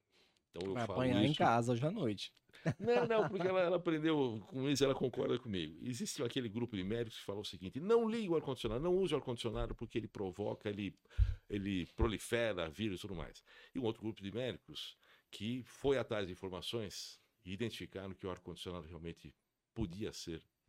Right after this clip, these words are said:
Speaker 1: um elemento, eh, que mitigasse a,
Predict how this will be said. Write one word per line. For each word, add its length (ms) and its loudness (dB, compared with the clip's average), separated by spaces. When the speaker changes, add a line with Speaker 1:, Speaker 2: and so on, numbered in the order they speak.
Speaker 1:
um 100 -6
elemento, 640 -6
eh, 220 -8
que 160 -12
mitigasse 880 -8
a, 40 -14